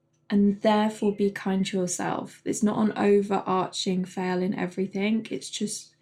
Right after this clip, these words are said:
honoring who you are and your strong bits, and knowing that if you can be in strong in one area, you can be strong in other areas. Okay, so how do we know what part of us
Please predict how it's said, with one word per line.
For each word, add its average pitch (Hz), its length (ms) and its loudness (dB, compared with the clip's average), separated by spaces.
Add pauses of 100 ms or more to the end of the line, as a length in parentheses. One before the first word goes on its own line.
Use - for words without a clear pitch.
(460)
honoring 208 500 4
who 208 140 0
you 190 420 2
are 208 520 0 (260)
and 190 140 2
your 180 100 0
strong 196 420 0
bits, - 480 0 (540)
and 214 140 8
knowing 226 300 6
that 208 120 4
if 208 140 -2
you 208 80 2
can 214 120 4
be 202 120 6
in 196 80 4
strong 196 380 2
in 196 160 2
one 247 200 6
area, 180 320 4
you 180 100 2
can 202 140 -2
be 190 80 0
strong 170 460 -2
in 180 240 -2
other 175 280 0
areas. - 720 -6 (1080)
Okay, 254 480 2 (120)
so 214 280 4
how 302 480 4
do 339 180 6
we 294 180 6
know 202 840 6 (840)
what 214 400 4
part 269 320 6
of 190 160 2
us 226 640 2